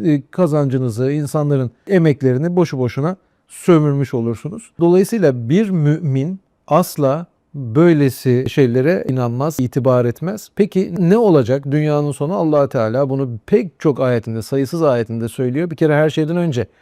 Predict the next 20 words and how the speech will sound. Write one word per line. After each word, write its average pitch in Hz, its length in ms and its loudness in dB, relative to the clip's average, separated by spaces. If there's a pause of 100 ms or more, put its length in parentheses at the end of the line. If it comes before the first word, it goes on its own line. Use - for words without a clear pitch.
bu 190 200 -2
iş - 300 0 (180)
ansızın 151 520 2
olacak. 107 400 -8
Yani 143 260 0
insanların 143 580 -2
öyle 135 300 2
beklediği, 135 540 2
kendi 131 380 -2
elleriyle 143 520 4
yaptıkları 135 680 0
bir 123 40 -4
şey 143 180 0
yüzünden 131 720 0 (160)
olmayacak 120 720 0
dünyanın 123 400 -2
ya 123 180 -4
da 123 80 -2
insanlığın 110 680 -6
sonu. 90 260 -14